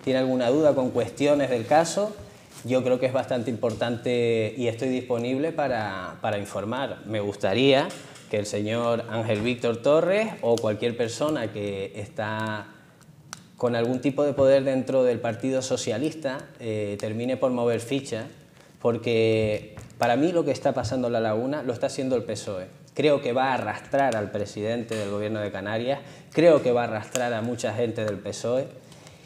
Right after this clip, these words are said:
y estoy esperando, la verdad, una llamada por lo menos para informar a esta gente que está por encima del alcalde, para que sean conscientes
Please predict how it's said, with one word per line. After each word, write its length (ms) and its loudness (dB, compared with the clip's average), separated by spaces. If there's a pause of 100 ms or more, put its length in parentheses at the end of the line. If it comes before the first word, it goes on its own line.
(160)
y 1080 2
estoy 220 -4
esperando, 380 2
la 80 6
verdad, 280 4
una 160 2
llamada 380 2
por 120 2
lo 80 0
menos 240 -2
para 220 0
informar 640 0 (840)
a 200 2
esta 440 4
gente 320 0
que 60 -2
está 220 -2
por 140 0
encima 420 -2
del 140 0
alcalde, 560 0 (320)
para 180 -2
que 80 -2
sean 200 0
conscientes 680 2